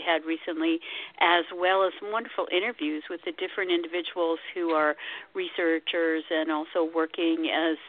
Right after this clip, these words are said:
um, participants and so on in research at ions. So it's a good idea to look for the I O N S channel on,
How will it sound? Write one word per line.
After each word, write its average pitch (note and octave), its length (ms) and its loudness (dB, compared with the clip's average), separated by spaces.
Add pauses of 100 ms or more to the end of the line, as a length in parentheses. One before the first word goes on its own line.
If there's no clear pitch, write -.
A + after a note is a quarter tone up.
(140)
um, D3+ 560 -4 (220)
participants E3+ 720 -4
and E3 180 -14
so F3+ 140 -6
on E3 120 -4
in D3+ 100 -4
research D#3+ 500 -6
at D3+ 160 -6
ions. D#3+ 360 -2 (460)
So F#3 60 0
it's F3+ 140 -2
a F3+ 40 2
good A3 160 6
idea G3 280 4 (120)
to F3+ 60 4
look E3 240 0
for F#3 120 -6
the D#3+ 200 0
I E3+ 200 6
O E3+ 180 2
N E3+ 180 0
S F3 180 -2 (180)
channel G3 360 -2 (440)
on, E3 440 6